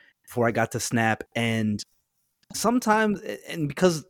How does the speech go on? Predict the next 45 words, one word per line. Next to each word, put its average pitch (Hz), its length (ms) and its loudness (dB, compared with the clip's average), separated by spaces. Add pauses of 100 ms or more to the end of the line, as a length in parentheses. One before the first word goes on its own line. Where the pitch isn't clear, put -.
(160)
the 135 120 0
pool 190 320 2
of 156 140 2
cards 135 300 2
is 107 100 -10
much 117 260 -6
bigger 120 240 -2
in 110 80 -4
Magic, 117 440 -4
obviously, 123 460 2
but 117 300 2 (920)
so, - 140 -2 (120)
there 170 140 6
just 240 200 2
needs 214 300 2
to 208 100 -4
be, - 240 -10
every 196 280 2
card 170 440 2
can't 151 360 -6
be 135 220 -2
a 101 100 -8 (100)
banger. 123 400 -4 (260)
Like, 120 200 -6
some 233 220 0
cards 220 340 4
just 165 180 -6
have 160 200 0
to 175 100 0
exist, 135 500 2
and 123 100 0
they 123 80 0
have 156 200 0
to 165 80 -6
be 156 120 -2
funky 151 600 -2
and 104 160 -6
weird, 135 380 2 (280)
and 127 140 -2
it's 127 120 -4
like, 127 220 0
oh, 185 320 2 (220)
Havoc 156 500 0 (120)
is 120 120 -6
a-, 123 80 -6